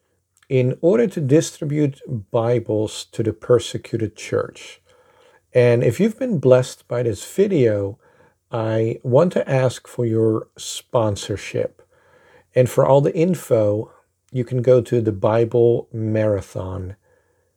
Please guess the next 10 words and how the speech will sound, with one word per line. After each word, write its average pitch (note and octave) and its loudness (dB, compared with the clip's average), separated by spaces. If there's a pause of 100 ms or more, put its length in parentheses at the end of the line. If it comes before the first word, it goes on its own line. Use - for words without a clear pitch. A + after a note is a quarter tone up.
(280)
dot F#2+ 0
com. B2 0 (1200)
In F3 6
this - 2
video, C#3+ 4
we C3+ -2
are C#3 -2
picking G3 -8
up A#2+ -4 (480)
in A#2 0